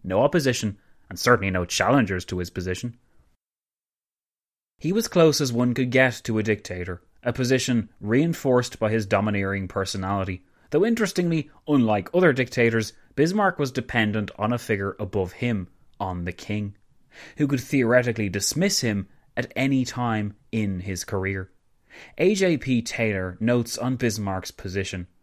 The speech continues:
that the Prussian Council of Ministers rarely debated policy. It was called together only when it was necessary to pass a unanimous resolution or force the king on some distasteful course. Bismarck conducted foreign policy in autocratic isolation,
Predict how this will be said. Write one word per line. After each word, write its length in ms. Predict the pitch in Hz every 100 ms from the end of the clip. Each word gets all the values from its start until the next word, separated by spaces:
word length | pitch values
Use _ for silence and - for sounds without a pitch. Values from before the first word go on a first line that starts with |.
| -
that 380 | 113 104 104 - - - _ _ _ _ _ _ _ _ _ _ _ _ _ _ -
the 60 | 160
Prussian 360 | 240 254 269
Council 400 | 165 151 127 123
of 80 | 113
Ministers 500 | 117 113 - 113 107
rarely 360 | 107 117 160 190
debated 440 | 139 120 110 101
policy. 480 | - 101 95 - 87 _ -
It 60 | 135
was 160 | 143
called 300 | - 139 139
together 380 | 139 147 180 180
only 300 | 151 156 123
when 160 | 113 120
it 80 |
was 140 | 110 120
necessary 560 | 131 135 127 123 127
to 80 | 143
pass 420 | - 120 113 117
a 40 | 110
unanimous 580 | 98 92 127 156 139 123
resolution 580 | 113 107 110 120 110 - _
or 140 | 107 98
force 380 | - 117 98
the 100 | -
king 240 | 101 131 120
on 100 | 104
some 200 | 113 104
distasteful 680 | 101 - 110 107 - 95
course. 380 | 90 107 104 - - _ _ _ - -
Bismarck 520 | - 208 190 156 - - _
conducted 480 | 151 160 175 226 185
foreign 300 | 143 123 113
policy 460 | - 110 101 - 101
in 140 | 101 107
autocratic 680 | 120 156 - 117 110 -
isolation, 680 | 101 104 - 95 98 - 95